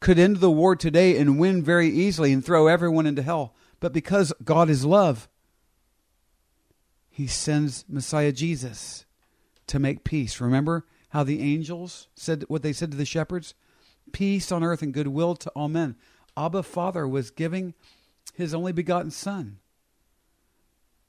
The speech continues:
to make peace between God and man. And as believers in Messiah Jesus,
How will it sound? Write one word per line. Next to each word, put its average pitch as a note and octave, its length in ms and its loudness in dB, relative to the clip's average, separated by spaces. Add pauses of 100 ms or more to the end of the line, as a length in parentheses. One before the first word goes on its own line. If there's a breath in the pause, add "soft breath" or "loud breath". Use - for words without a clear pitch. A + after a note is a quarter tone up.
to - 120 -8
make D3+ 240 -4
peace - 720 -8
between B2+ 360 -8
God C3 260 -4
and C3+ 140 -4
man. A2 380 -6 (720)
And C#3 120 0
as B2+ 140 0
believers D3 460 -2
in D#3 80 -2
Messiah D3 400 -2
Jesus, C3+ 760 -10